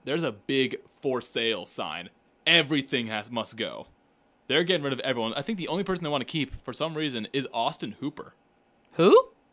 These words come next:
Speaker 1: Their tight end.
Speaker 2: Oh. I was like, "What?"
Speaker 1: I mean,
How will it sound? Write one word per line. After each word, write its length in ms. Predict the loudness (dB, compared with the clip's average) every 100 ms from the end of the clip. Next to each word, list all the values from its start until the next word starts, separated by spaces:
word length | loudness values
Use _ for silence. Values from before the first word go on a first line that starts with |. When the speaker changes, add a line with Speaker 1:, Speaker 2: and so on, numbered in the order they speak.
| _ _ -4
Speaker 1:
Their 100 | -2
tight 220 | 0 0
end. 220 | 0 -2 -14 _ _ -8
Speaker 2:
Oh. 300 | -4 -4 -6 _ _ _ _ _ _ _ -10
I 100 | -10
was 160 | -8
like, 140 | -10 -12
"What?" 320 | -14 -14 -14 -20 _ _ -8
Speaker 1:
I 80 |
mean, 280 | -4 -4 -6